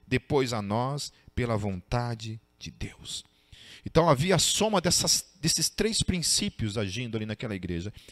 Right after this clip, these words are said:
A primeira coisa é que a generosidade deles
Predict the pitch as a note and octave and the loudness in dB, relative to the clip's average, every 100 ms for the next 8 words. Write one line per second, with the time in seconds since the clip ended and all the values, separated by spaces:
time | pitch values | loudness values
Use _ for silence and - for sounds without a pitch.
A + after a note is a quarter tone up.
0 | - - E3 B3 G#3+ - G#3+ B3 C#3+ B2 | -8 -2 2 2 2 6 6 6 2 -4
1 | - - - C#3 F#3 E3 B2+ D3 - C4 | -10 -8 -2 0 4 6 8 8 6 6
2 | A3 F#3 D#3+ C#3+ C3+ A2 F#2 C#3+ A3+ G3+ | 6 6 6 2 0 -4 2 4 4 4
3 | G2 - | -2 -4